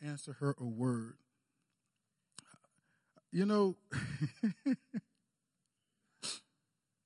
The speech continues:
I tell you what, man, it, it,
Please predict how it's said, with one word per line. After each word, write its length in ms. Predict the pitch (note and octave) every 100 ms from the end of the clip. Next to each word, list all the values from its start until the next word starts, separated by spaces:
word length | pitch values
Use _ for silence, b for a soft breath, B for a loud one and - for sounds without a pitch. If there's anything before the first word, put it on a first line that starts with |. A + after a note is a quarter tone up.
| _ _ _ _ _ _ _ _ _ _ _ _ _ _ _ _ _ _ _ _ _ _ _ _ - - - A2 - F#3 C#3 - b b b
I 80 | F3
tell 180 | - F3
you 140 | D3+
what, 180 | D3 C3+
man, 380 | C3+ C3+ C3+ C#3
it, 160 | D3+
it, 80 | -